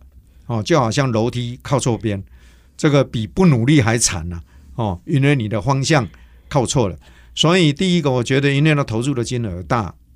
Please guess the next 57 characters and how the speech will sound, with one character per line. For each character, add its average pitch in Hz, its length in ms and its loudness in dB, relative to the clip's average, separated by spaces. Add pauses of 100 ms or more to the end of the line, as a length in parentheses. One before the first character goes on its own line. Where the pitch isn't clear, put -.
对 123 440 0
台 120 200 -4
湾 135 100 0
的 127 80 -2
中 127 160 -4
小 98 180 -8
企 117 200 -8
业 113 120 -4
来 90 160 -8
说， 92 360 -8 (520)
它 135 160 2
应 143 200 2
该 131 160 0
是 139 120 -2
要 120 120 -2
分 123 320 -4
阶 117 220 -2
段 117 220 -4
的 87 380 -10
投 87 200 -12
入。 98 220 -8 (600)
哦， 110 120 -8
然 123 100 0
后 156 60 2
第 214 240 0
二 208 100 2
个， 143 240 0 (440)
现 233 300 2
在 214 140 0
的 143 100 0
产 123 240 -4
品 101 180 -6
都 110 140 -4
走 85 280 -10
个 117 160 -6
性 95 260 -8
化 101 140 -8
了， 87 100 -14 (600)
所 165 180 0
以 175 80 4
其 175 180 -2
实 151 100 0
当 160 200 0
企 180 180 -4
业 170 120 4
主 98 180 -6
的 110 120 -4
慢 160 220 2
慢 160 220 2
的 123 100 -2
这 117 40 -4
种 123 220 -4
观 123 220 -4
念 123 140 -6
也 95 80 -6
要 110 180 -4
改。 87 300 -10